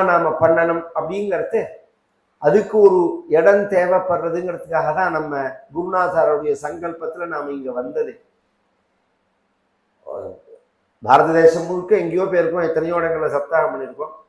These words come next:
நாளுக்கு நாள் நம்ம கவனிக்கிறது, ஒரு தொண்ணூறுல தொண்ணூத்தி ரெண்டுல நான் சப்தாகம் பண்ணினதுக்கும் இருபத்தி ரெண்டுல சப்தாகம் பண்றதுக்கும் வித்தியாசம் தெரியறது எனக்கு.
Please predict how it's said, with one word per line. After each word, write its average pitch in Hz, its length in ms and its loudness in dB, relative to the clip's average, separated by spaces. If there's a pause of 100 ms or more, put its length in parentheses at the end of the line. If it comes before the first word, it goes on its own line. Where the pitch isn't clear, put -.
நாளுக்கு 196 480 4
நாள் 202 300 4
நம்ம 175 180 -2
கவனிக்கிறது, 185 760 -2 (720)
ஒரு 202 220 10 (480)
தொண்ணூறுல 208 680 6 (120)
தொண்ணூத்தி 190 460 0
ரெண்டுல 180 420 -4
நான் 160 240 2
சப்தாகம் 165 540 2
பண்ணினதுக்கும் 147 760 -6 (1600)
இருபத்தி 214 400 10
ரெண்டுல 180 240 2
சப்தாகம் 170 400 4
பண்றதுக்கும் 175 360 0
வித்தியாசம் - 480 2
தெரியறது 156 380 0
எனக்கு. 113 240 -8